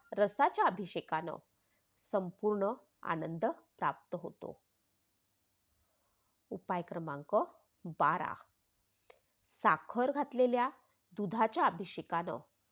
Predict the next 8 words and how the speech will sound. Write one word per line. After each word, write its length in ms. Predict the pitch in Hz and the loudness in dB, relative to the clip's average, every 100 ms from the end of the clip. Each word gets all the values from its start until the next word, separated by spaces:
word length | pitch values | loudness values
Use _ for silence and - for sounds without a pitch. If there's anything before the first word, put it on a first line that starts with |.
| _ _ _ | _ _ _
घरातील 680 | 170 208 196 180 180 185 208 - _ _ _ _ | -6 2 4 2 0 -4 -6 -10 _ _ _ _
कलह 500 | 233 220 254 240 202 143 _ _ _ _ _ 196 | 4 6 6 6 0 -4 _ _ _ _ _ -12
दूर 320 | 165 196 214 | -4 -2 -2
होतात. 380 | 208 190 196 196 _ _ _ _ _ _ _ _ _ _ _ _ _ _ _ _ _ _ _ | -4 -2 -2 -4 _ _ _ _ _ _ _ _ _ _ _ _ _ _ _ _ _ _ _
उपाय 360 | 180 - 175 156 | -8 0 0 0
क्रमांक 560 | 165 160 135 147 - 254 - _ _ _ _ _ _ _ _ _ _ _ _ | -6 -8 -8 -6 0 0 0 _ _ _ _ _ _ _ _ _ _ _ _
तेरा, 340 | 247 175 - - - _ _ _ _ _ _ _ _ _ _ _ _ _ _ _ _ _ _ _ _ _ _ _ | -2 -2 -4 -10 -12 _ _ _ _ _ _ _ _ _ _ _ _ _ _ _ _ _ _ _ _ _ _ _
दही 520 | 190 160 196 202 233 | -2 0 0 -2 -4